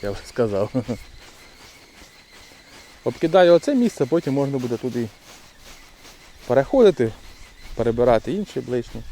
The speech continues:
Ну, цікаво, чи буде він клювати на блешні. На відвідний клював, на наноджиг клює, а от блешні, хто його знає, да?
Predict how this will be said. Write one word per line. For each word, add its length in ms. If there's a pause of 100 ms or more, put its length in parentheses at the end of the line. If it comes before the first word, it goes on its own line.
(760)
Ну, 120
цікаво, 400
чи 120
буде 240
він 120
клювати 300
на 100
блешні. 380 (140)
На 100
відвідний 360
клював, 480 (500)
на 140
наноджиг 540
клює, 320
а 80
от 140
блешні, 420 (1000)
хто 180
його 200
знає, 260
да? 160